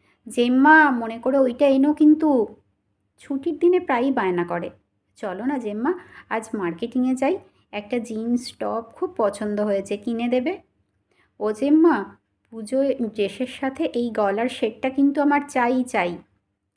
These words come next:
"আচ্ছা বাবা, ঠিক আছে।" এই বলে হাসি মুখে সঙ্গে সঙ্গে ঝিল্লিকে টাকা বের করে দিতেন পরমা। টাকা হাতে নিয়ে আনন্দে যখন ঝিল্লি তাকে জড়িয়ে ধরত,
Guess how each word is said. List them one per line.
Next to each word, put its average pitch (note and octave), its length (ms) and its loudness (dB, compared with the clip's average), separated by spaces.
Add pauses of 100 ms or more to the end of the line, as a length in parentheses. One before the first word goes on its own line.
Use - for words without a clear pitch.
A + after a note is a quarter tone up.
(240)
"আচ্ছা G3 300 -16
বাবা, F#3+ 300 -4
ঠিক G3 320 -10
আছে।" - 300 -10 (540)
এই G#3 260 -8
বলে A#3+ 220 -4
হাসি G#3 400 -6
মুখে A#3 500 -4
সঙ্গে D4+ 340 0
সঙ্গে C#4 340 -2
ঝিল্লিকে A3+ 460 -6
টাকা F#3+ 280 -6
বের F3+ 200 -2
করে F3+ 220 -6
দিতেন E3+ 300 -6
পরমা। F3+ 440 -8 (800)
টাকা G#3+ 340 -6
হাতে C#4 340 -2
নিয়ে D4+ 240 6
আনন্দে A#3+ 460 -2
যখন C#4+ 300 -2
ঝিল্লি A#3 420 -6
তাকে C#4 260 -2
জড়িয়ে A#3 380 0
ধরত, D4+ 340 -4